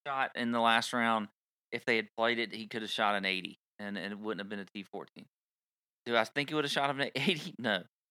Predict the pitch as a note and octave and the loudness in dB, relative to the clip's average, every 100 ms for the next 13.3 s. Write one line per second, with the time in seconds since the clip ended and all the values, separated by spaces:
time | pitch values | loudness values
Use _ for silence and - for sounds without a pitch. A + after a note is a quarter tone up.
0 | _ _ - A3+ - F3 D3+ F#3+ G3+ - | _ _ 2 4 4 2 6 6 6 6
1 | D#3+ F#3+ G3 G3+ A3 G#3+ _ C3 C#3 C3+ | 6 6 4 2 2 -4 _ 2 6 8
2 | C3 B2+ B2 - _ _ _ - C#3+ C#3+ | 8 4 0 -8 _ _ _ -2 4 6
3 | C#3 C3+ C3+ C#3 C3+ E3 G3 E3 C3+ C3+ | 6 4 4 4 2 2 0 0 4 6
4 | C#3+ C3 B2 B2 C3+ B2+ B2+ A#2 A2 - | 4 0 -2 0 0 2 2 2 -2 -4
5 | - A2+ A2 - - - A2 G2+ G2 G2 | -4 -2 -2 -2 -8 -6 -2 2 2 0
6 | - _ _ A2 G#2+ G#2+ G#2 G#2 G#2+ B2+ | -2 _ _ 0 2 4 0 0 0 -2
7 | - A2+ G#2+ A2+ A2 B2+ A2+ A#2 - _ | -4 -6 -4 -4 -2 -2 4 4 2 _
8 | _ _ _ A#2 A2+ A2+ A2+ A#2+ A2+ A#2 | _ _ _ 4 6 6 6 4 2 0
9 | A#2+ G#2+ G#2+ G#2 - G2 G2 G2 _ _ | -2 -2 0 -2 -4 -6 -6 -6 _ _
10 | _ _ _ _ G2+ - B2 A#2 C3 B2 | _ _ _ _ -12 -6 -2 2 2 2
11 | B2+ G#2 G#2+ G2+ G#2 G2+ G2+ - _ _ | -2 -4 -4 -6 -2 0 -2 -4 _ _
12 | _ _ A#2 A2+ C3 A#2 A2 B2+ A#2+ C3 | _ _ 2 2 2 4 6 6 4 4
13 | A#2 G#2+ | 4 2